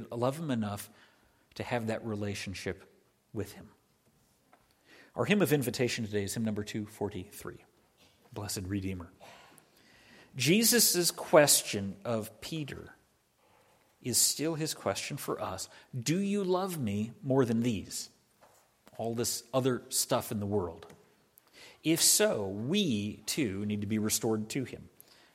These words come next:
to have a relationship with him, an authentic relationship,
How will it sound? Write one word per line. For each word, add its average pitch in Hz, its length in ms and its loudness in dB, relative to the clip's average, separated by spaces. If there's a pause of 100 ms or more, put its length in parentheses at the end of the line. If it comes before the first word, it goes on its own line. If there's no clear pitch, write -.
to 107 100 -6
have 107 160 2
a 104 40 0
relationship 127 760 0
with 123 120 -2
him, 123 120 -4
an 127 80 0
authentic 185 480 -4
relationship, 117 400 2